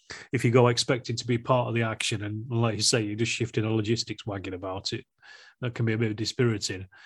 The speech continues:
Uh, yeah, I think, I th-, yeah, I'd agree with that. I think, uh, player downtime is probably one of the biggest,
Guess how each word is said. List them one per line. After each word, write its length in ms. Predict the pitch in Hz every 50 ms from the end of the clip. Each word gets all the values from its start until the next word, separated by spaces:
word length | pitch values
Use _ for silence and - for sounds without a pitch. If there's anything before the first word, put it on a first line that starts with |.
| - - - - - - - - - - - _
Uh, 240 | - 135 139 139 135 127 - _ _ _ _ _ - _
yeah, 200 | - 160 160 147
I 40 | 151
think, 220 | 131 - 185 156
I 80 | 156 156
th-, 120 | 135 - - - -
yeah, 300 | 196 160 160 156 139 135
I'd 80 | 135
agree 240 | 135 120 127 143 147
with 120 | 127 113 104
that. 200 | 110 95 - -
I 20 |
think, 320 | 104 - - 110 113 127 147
uh, 160 | 131 123 123 123 120 - - _ _
player 260 | - 156 156 160 147 127
downtime 600 | 123 127 127 135 135 120 - - 127 113 101 98
is 60 | 95
probably 240 | - - 120 110 113
one 140 | 110 117 110
of 60 | 107
the 60 | 104 98
biggest, 500 | - 120 113 113 104 98 - - -